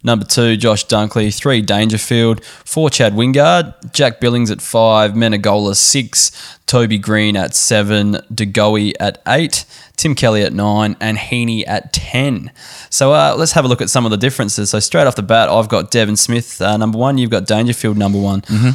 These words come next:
Speaker 1: A lot of talk about people thinking he probably won't end up as a forward in following years.
Speaker 2: Yep.
Speaker 1: But, uh, I guess you could probably say the same for Dev Smith.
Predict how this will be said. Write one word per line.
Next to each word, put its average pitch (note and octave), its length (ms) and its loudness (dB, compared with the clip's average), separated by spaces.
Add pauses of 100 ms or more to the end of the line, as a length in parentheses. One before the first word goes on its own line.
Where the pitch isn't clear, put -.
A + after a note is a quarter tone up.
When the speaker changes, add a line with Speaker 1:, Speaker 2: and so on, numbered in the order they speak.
Speaker 1:
A B2+ 40 0
lot D#3 140 6
of - 80 -2
talk C#3 260 2
about A#2 280 2
people A2+ 280 0
thinking A2 540 -2 (100)
he A#2 200 -2
probably A2 260 2
won't A2 240 2
end G#2+ 100 0
up G#2+ 140 0
as A2+ 100 -2
a G#2 60 -4
forward A#2+ 320 -2
in A#2 80 -2
following A#2+ 360 0
years. F3+ 400 -2
Speaker 2:
Yep. A#2 120 0 (240)
Speaker 1:
But, A#2 240 2
uh, A#2+ 40 4
I B2 60 4
guess F#3 220 0
you G#2+ 60 -2
could G2 80 -4
probably G#2 180 0
say G#2+ 100 2
the G2+ 100 -2
same G#2 260 0
for G2+ 100 -4
Dev G#2 240 0
Smith. D3 340 -4